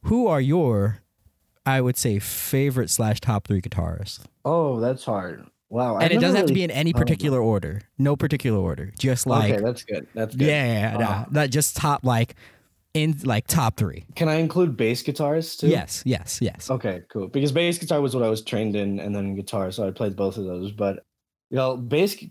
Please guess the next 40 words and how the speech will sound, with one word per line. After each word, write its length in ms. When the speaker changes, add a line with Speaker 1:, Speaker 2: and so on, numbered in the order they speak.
Speaker 2:
my 240
favorite 560
musician 880
of 180
all 220
time 580
who 180
happens 380
to 80
play 140
the 80
bass 260
guitar, 460
and 180
the 60
person 300
who 60
inspired 480
me 180
with 120
music 280
throughout 200
my 120
life, 360
is 260
Flea 360
from 200
the 80
Red 160
Hot 160
Chili 280
Peppers. 500
He 640
is 280
someone 500
who 180
takes 540
so 380
many 280
ins-, 380